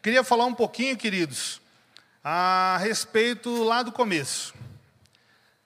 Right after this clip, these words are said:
Nós estamos falando aqui de um culto de Santa Ceia, onde a gente tá no memorial, a qual, no,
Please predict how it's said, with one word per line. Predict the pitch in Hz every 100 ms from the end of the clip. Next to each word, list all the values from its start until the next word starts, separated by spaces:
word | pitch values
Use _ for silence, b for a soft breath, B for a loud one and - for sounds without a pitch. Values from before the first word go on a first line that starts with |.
| -
Nós | 139
estamos | - 180 -
falando | 170 175 175
aqui | 165 180 185
de | 180 160
um | 160
culto | - 175 175
de | 147
Santa | - 175 156
Ceia, | 135 - 185 196 185
onde | 170 160
a |
gente | 151 165 170
tá | -
no | 170
memorial, | 165 160 156 160 147 143 175 208 - B B B B B _
a | - 139
qual, | 139 160 170 170 160 139 127 139
no, | 143 147 147 139